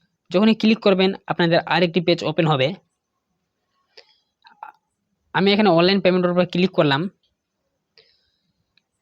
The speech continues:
এখানে দেখতে পাচ্ছেন চারটি অপশন পাবেন, কুইক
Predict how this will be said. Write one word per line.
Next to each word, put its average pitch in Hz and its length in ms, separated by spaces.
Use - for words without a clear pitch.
এখানে 180 240
দেখতে 190 220
পাচ্ছেন 196 240
চারটি 175 320
অপশন 180 260
পাবেন, 131 200
কুইক 202 220